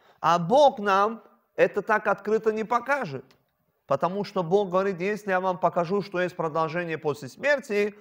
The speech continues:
сразу вы будете Моше Рабейну, сразу вы будете два четыре часа Тору изучать, вы уже будете знать, что есть продолжение после смерти». В редких случаях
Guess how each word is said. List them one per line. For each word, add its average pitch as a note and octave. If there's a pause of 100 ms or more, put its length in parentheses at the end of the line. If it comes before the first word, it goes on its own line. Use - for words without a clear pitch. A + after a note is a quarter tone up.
(160)
сразу G#3+
вы G#3+
будете G#3+ (100)
Моше G3+
Рабейну, A#3 (280)
сразу G3+
вы G3
будете G3+
два F#3
четыре G3
часа F3
Тору G3
изучать, F3 (240)
вы E3
уже F3
будете F3+
знать, F#3+
что -
есть F3
продолжение E3+
после E3
смерти». D#3+ (300)
В B2
редких B3
случаях F3+